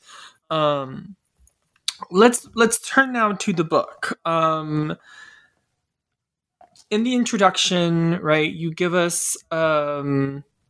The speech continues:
a good understanding of, of, of what we need to learn to get through the book, right? Uh, main players, main identifications, definitions, right? To our readers,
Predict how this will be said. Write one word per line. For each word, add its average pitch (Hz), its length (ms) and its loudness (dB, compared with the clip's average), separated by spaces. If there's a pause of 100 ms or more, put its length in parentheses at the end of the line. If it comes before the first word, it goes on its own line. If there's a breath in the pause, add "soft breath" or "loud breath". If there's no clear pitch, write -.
(960)
a 175 80 4
good 196 460 0
understanding 160 1080 0
of, 147 640 -2
of, 151 220 4
of 151 460 -2
what 165 200 2
we 165 80 2
need 165 160 -4
to 160 100 -4
learn 147 220 4
to - 80 -12
get 139 140 -6
through 147 120 2
the 139 80 8
book, - 300 -2
right? 139 220 0
Uh, 135 180 2
main 143 320 0
players, 185 800 -2 (320 loud breath)
main 151 240 2
identifications, 160 920 -2
definitions, 160 920 -2
right? 156 300 4 (1080 loud breath)
To 240 160 -2
our 220 120 4
readers, 156 680 -2